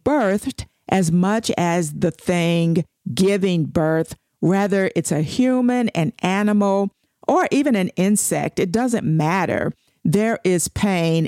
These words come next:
in the birthing process. Anytime there is a birth,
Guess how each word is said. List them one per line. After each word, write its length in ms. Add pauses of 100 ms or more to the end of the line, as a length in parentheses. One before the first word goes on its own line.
in 200
the 140 (140)
birthing 460
process. 680 (340)
Anytime 640
there 140
is 240
a 60
birth, 680